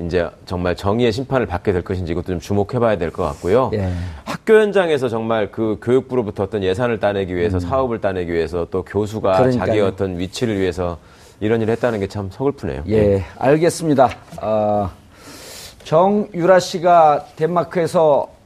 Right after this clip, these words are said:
Speaker 2: 어, 긴급하게 지금 체포됐습니다. 그런데 우리, 어, 말씀의 마지막 결론은, 어, 도대체 대한민국 지성의 대표라고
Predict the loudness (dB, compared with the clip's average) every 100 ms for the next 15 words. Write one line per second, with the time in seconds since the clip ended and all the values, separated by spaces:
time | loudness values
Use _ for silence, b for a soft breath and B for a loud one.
0 | _ -4 -4 -4 -2 0 0 0 0 0
1 | 2 -2 -2 -6 -4 0 0 -2 -2 -2
2 | -2 -2 0 4 2 2 -2 2 2 0
3 | -4 -4 -2 0 -2 -2 -2 -2 0 -2
4 | -2 -2 0 -2 -4 b b b b b
5 | _ -6 -2 -2 0 0 2 2 4 2
6 | 0 -2 -2 0 0 -2 _ _ _ -2
7 | 0 0 0 2 2 2 2 0 -2